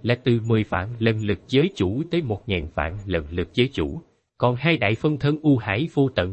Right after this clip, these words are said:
và Kim Giác cự thú của La Phong có cấp độ gen sinh mạng đều đạt tới mức hoàn mỹ, tự nhiên độ tinh khiết thần lực là một ngàn lẻ tám một lần. Hơn nữa thể tích Kim Giác cự thú và U Hải vô tận còn lớn hơn nữa, có thể hình dung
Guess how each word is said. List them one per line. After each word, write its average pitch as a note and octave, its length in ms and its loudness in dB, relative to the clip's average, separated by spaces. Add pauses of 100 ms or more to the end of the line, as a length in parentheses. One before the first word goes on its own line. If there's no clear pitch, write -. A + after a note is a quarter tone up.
và G2+ 100 0
Kim B2 240 -4
Giác D#3 280 -2
cự F#2+ 220 -2
thú C#3+ 240 0
của C#3 80 2
La B2 160 2
Phong A#2 380 -2
có D3 100 -2
cấp D3+ 240 -4
độ F2+ 200 0
gen A#2+ 140 2
sinh A#2 260 -4
mạng D#2 200 -2 (120)
đều G2+ 160 2
đạt F2 300 -6
tới C#3 120 0
mức F#3+ 200 -2
hoàn F2 300 -4
mỹ, F2+ 260 -4 (320)
tự C3+ 80 4
nhiên E3+ 240 0
độ G#2+ 140 0
tinh C#3+ 220 -2
khiết G#3+ 240 -2
thần A2 200 -2
lực G2 260 -2
là G#2 140 -2
một G2+ 260 -2
ngàn F#2 220 -2
lẻ F#2 160 0
tám E3 300 -4
một G#2+ 200 -4
lần. E2+ 220 -2 (420)
Hơn C#3 240 4
nữa A2 180 0
thể A#2 160 0
tích - 220 -2
Kim C3+ 140 -6
Giác D#3 240 -2
cự F2 200 -2
thú D3+ 300 -2
và - 200 0
U C3+ 160 2
Hải G#2 380 -4
vô D3+ 180 4
tận E2+ 180 -2 (120)
còn D2+ 200 0 (220)
lớn C#3 240 2
hơn C3+ 260 2
nữa, G2 300 -2 (300)
có - 120 2
thể C#3 160 2
hình A#2 300 0
dung C3 240 2